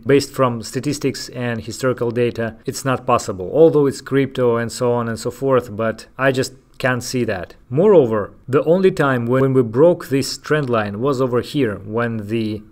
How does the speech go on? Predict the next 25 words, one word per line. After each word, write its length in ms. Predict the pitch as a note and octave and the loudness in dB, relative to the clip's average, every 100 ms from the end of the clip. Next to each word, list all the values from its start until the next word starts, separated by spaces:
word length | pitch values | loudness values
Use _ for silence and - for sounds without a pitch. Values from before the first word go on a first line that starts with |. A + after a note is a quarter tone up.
| - | -6
trend 380 | - D3+ C#3+ | 2 2 2
became 640 | A#2+ G#2+ C3 A#2+ A2+ G#2 F#2 - | -4 -2 0 0 -2 -6 -4 4
parabolic 760 | B2+ A#2+ A2 A#2+ A2+ A2 - | 6 6 4 2 2 0 -4
on 120 | A#2 A2 | -8 -2
the 80 | |
logarithmic 520 | A2+ A2+ A2+ A2 A2+ G#2 | 0 0 0 -2 -6 -12
scale. 500 | - D3 C#3+ C3 - - - | -2 2 2 2 -4 -18 -6
And 140 | D3 | 0
if 100 | D3+ | 2
you'll 200 | C3+ C3+ | 4 2
translate 600 | A#2+ C3+ B2+ - C3+ A#2 - | 2 -2 -2 0 2 0 -4
that 440 | A#2 A2 F3+ G3 C#3+ | -6 0 0 0 -2
area 520 | B2+ A2+ A2 G2+ G2 - | 2 2 0 -4 -8 -4
over 200 | A2+ A2 | -2 -2
here, 440 | - E3+ C#3+ C3 - | -2 0 0 0 -6
then 260 | G#2 B2+ | 0 0
it 140 | B2 A2 | 0 -2
will 160 | B2 | 0
look 260 | B2 B2 - | 2 0 -2
even 480 | D3 B2 A#2+ A2 - - | -2 -2 -2 -4 -10 -6
crazier. 600 | - D3+ C#3 A2+ G#2 F#2 | 4 4 4 0 -2 -4
You 180 | F#2+ A#2 | -4 -2
will 120 | B2 | -2
see 260 | - D3+ | -4 -2
that 340 | C3+ C3+ A2+ | 2 2 0